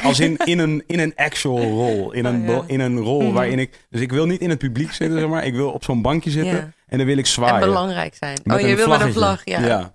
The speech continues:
Speaker 1: Ja.
Speaker 2: <laughs>
Speaker 1: Ik wil dan, zeg maar, helemaal soort wrapped in Molukse vlaggen.
Speaker 2: Mhm. Ja.
Speaker 1: Want daar, dat, dat, dat,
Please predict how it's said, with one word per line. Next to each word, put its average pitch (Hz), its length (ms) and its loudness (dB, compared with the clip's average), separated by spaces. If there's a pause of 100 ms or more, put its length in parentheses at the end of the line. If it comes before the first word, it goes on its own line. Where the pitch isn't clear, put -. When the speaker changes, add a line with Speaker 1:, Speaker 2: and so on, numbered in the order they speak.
(120)
Speaker 1:
Ja. 233 100 -12 (180)
Speaker 2:
<laughs> 302 180 -8 (520)
Speaker 1:
Ik 117 140 -6
wil 147 140 2
dan, 147 300 0
zeg 135 120 -2
maar, 131 180 0
helemaal 135 440 0
soort 113 260 -4
wrapped 120 300 0
in 117 160 -2
Molukse 113 460 0
vlaggen. 135 380 -2
Speaker 2:
Mhm. 190 240 -8 (1300)
Ja. 165 180 -4 (380)
Speaker 1:
Want 117 160 -4
daar, 147 280 -2
dat, 117 280 -4
dat, 127 200 -4
dat, 120 220 -6